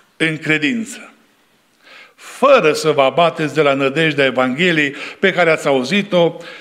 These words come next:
care a fost propovăduită oricărei făpturi de sub cer și al cărei slujitor am fost făcut eu, Pavel." Dacă rămâneți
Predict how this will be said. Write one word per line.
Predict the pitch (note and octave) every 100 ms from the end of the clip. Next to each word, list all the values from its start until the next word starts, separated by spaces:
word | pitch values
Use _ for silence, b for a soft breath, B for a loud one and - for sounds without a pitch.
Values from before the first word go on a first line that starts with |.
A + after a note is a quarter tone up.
| B
care | - D#3
a |
fost | C#3+ D#3+ D#3
propovăduită | D#3+ C#3+ D3 C#3 B2 E3+ G3 E3+ D3+
oricărei | F3+ G3 - F3 D#3
făpturi | D3+ C#3 - D#3+
de | C#3+
sub | C#3 C#3
cer | A#2+ F3 D#3+ C#3+ B B
și | -
al | G3 E3+
cărei | F#3 E3 D3+ D3 C#3
slujitor | - D#3 C#3+ E3+ E3 D#3 D#3 -
am | D#3+ C3+
fost | E3 C#3+ -
făcut | C#3 D3+ C3+
eu, | C3 C3
Pavel." | C3 A#2+ A2+ G#2 G#2 - B B
Dacă | B D#3+ D#3 D#3 E3+
rămâneți | C#3+ C3+ C3+ B3+ C4+ A#3+ A3 -